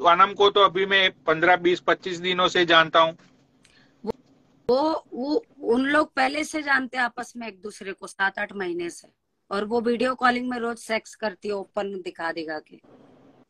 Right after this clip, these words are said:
Speaker 2: उसने उसको हर्ट किया है, जिसके साथ ये चुदाई करती थी ऑनलाइन, उसको हर्ट किया है उसने।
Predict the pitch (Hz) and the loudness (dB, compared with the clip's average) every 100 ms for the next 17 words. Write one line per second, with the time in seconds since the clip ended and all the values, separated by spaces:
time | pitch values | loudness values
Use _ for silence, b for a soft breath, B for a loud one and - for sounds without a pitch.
0 | _ _ _ _ _ _ _ - 247 240 | _ _ _ _ _ _ _ -6 -6 -4
1 | 277 294 285 - 311 226 277 - _ - | -2 -2 -2 -2 0 0 -2 -4 _ -12
2 | 247 - 262 185 147 - _ _ _ _ | -10 -6 -4 -2 -6 -14 _ _ _ _
3 | _ _ 170 226 - 277 262 247 254 254 | _ _ -10 -10 -8 -8 -2 -2 -2 -2
4 | 254 233 - _ - 208 226 240 233 208 | -2 -4 -14 _ -10 -2 0 0 -4 -8
5 | 254 214 208 208 180 180 175 214 - _ | -10 -8 -4 -4 -2 -4 -4 -6 -10 _
6 | b b - 202 - 247 202 226 226 226 | b b -14 -12 -6 -4 0 -2 -2 -4
7 | 202 165 - - | -2 -2 -8 -16